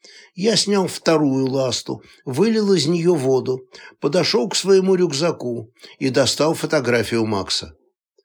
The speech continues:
«Этот парень акваланг у вас брал?» Инструктор взял фото мокрыми пальцами,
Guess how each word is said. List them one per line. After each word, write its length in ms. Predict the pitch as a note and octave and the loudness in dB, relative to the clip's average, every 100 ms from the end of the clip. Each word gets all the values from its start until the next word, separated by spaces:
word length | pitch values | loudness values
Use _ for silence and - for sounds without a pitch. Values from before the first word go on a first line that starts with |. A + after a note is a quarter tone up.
| _ _ _ _ _ | _ _ _ _ _
«Этот 380 | - D#3 F3+ - | 0 2 0 0
парень 440 | G#3 F3 D3 A#2+ - - | 2 2 2 -4 -10 -6
акваланг 760 | D3 - D#3+ G#3 G#3 E3+ D#3 | -6 -2 0 2 2 0 0
у 60 | D#3+ | -2
вас 280 | D3 B2+ G#2 | 0 -2 -2
брал?» 480 | A#2 G3+ B3 A#3+ G#3+ _ _ _ _ _ _ - - | -2 -2 -2 -4 -12 _ _ _ _ _ _ -20 -8
Инструктор 720 | E3 E3+ - A#3 A#3+ - E3 | -2 -2 -2 -4 -4 -2 -2
взял 340 | B2 B2 G3 F3+ | -2 -2 -2 -2
фото 440 | - F#3 G3 E3+ | -2 0 2 2
мокрыми 520 | C#3 E3 D#3 D3 C#3+ | 0 0 0 -2 -2
пальцами, 680 | C#3 C#3 C3+ A#2+ - A#2+ C3+ | -2 -2 -2 -2 -6 -8 -10